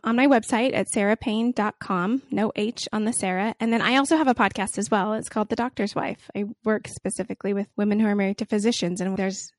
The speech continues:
several podcasts about money and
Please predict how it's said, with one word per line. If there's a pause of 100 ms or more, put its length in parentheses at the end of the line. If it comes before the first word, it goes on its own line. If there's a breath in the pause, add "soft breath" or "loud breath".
several
podcasts
about
money
and